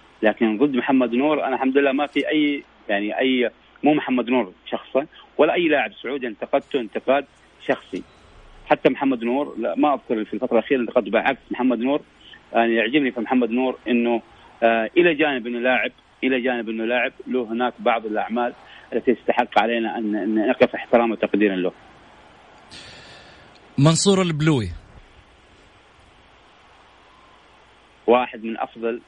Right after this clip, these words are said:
Speaker 1: رؤساء الاتحاد، أو هو، يعني، يعتبر هو أحمد مسعود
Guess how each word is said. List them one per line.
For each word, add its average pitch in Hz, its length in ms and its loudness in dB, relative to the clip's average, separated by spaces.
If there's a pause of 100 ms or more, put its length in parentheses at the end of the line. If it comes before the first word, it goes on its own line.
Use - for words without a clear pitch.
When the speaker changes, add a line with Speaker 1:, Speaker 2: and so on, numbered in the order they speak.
(140)
Speaker 1:
رؤساء 110 340 -2
الاتحاد، - 440 -8 (580)
أو 101 180 0
هو، 117 360 0 (260)
يعني، 101 220 -4
يعتبر 110 320 0
هو 120 140 0
أحمد 113 200 -2
مسعود 107 340 -2